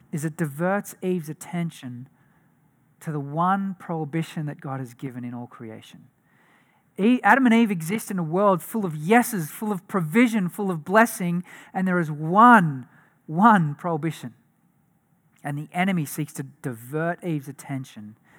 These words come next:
to the one thing that God has said no to. I haven't preached in a while, and my voice hurts. I need to get back in the game. <clears throat> So that's the first thing.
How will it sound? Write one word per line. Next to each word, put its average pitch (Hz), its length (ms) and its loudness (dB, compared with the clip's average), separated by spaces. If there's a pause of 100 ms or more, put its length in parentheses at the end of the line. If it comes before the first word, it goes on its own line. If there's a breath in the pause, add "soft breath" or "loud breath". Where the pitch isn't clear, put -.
(240 soft breath)
to - 100 -20
the 131 80 -14
one 139 300 -2
thing 139 260 -8
that 127 100 -14
God 123 220 -10
has 113 100 -16
said 117 300 -14
no 110 240 -14 (120)
to. 110 140 -20 (2500 soft breath)
I - 60 -8
haven't 123 220 -8
preached 135 340 -12
in 135 80 -12
a 123 40 -12
while, 107 340 -10 (800)
and 135 80 -12
my 117 100 -10
voice 123 300 -14
hurts. 113 340 -20
I 131 40 -14
need 120 120 -18
to - 80 -18
get 117 220 -18
back 123 200 -12
in 110 80 -14
the 101 60 -20
game. 117 380 -12 (100)
<clears throat> 165 240 -4 (1400 loud breath)
So 190 100 2
that's 226 160 4
the 240 100 -8
first 240 320 2
thing. 147 180 -6